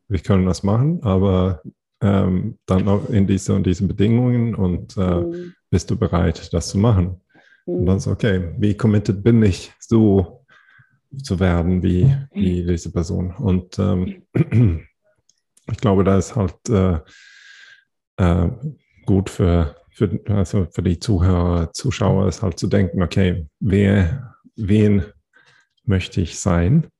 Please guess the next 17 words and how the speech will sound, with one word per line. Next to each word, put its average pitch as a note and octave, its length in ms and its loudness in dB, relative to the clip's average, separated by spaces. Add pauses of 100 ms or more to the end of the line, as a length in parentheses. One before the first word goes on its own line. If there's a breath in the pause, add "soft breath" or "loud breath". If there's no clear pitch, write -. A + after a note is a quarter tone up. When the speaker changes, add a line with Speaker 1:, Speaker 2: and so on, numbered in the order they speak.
(180)
Speaker 1:
Äh, F#2+ 260 2
weil F#2 160 2
das F#2 220 -2
kann F#2 360 2
so A2 100 0
ein F#2 140 4
bisschen, G2 420 0 (100)
äh, G#2 60 0
ein F2+ 600 2 (280)
in F#2+ 80 2
eine F2+ 260 2
Richtung G#2+ 340 0
bringen F#2+ 320 0
von, F2 400 -2 (100)
was - 320 -6
möchte F#2+ 400 0
ich? - 300 -6